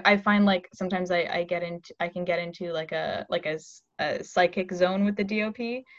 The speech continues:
in a way that doesn't quite happen with the director because the director is,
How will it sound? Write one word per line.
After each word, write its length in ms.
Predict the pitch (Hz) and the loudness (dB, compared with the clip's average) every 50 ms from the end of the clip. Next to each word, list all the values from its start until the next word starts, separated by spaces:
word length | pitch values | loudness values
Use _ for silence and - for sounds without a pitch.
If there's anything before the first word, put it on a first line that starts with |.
| _ _ _ _ _ _ - | _ _ _ _ _ _ 4
in 120 | 196 202 | 6 8
a 80 | 202 196 | 8 10
way 140 | 196 190 185 | 10 10 10
that 140 | 185 180 | 8 6
doesn't 320 | 180 190 180 175 185 185 - | 4 2 2 2 0 -4 -6
quite 280 | - - 175 160 - | -4 -2 -2 -2 -2
happen 680 | - 175 160 160 160 - 170 170 170 165 165 170 190 196 _ - | -4 -4 -6 -6 -4 -4 -6 -4 -4 -8 -10 -12 -12 -14 _ -4
with 280 | 170 170 165 165 160 _ _ _ _ _ _ _ _ _ _ _ - | -4 -2 -2 -4 -8 _ _ _ _ _ _ _ _ _ _ _ -10
the 160 | 190 196 185 | -4 -4 -2
director 480 | 180 185 175 175 170 170 - 233 247 240 | 0 2 2 2 0 -2 2 2 2 4
because 340 | 208 190 185 185 170 165 | 4 0 -2 -2 -6 -4
the 100 | - 170 | -4 -8
director 480 | 160 - 165 160 160 160 - 170 165 160 | -4 -2 -4 -4 -4 -6 -4 -2 -2 0
is, 460 | 151 151 151 151 151 - - - - | -2 -4 -6 -10 -14 -16 -18 -18 -18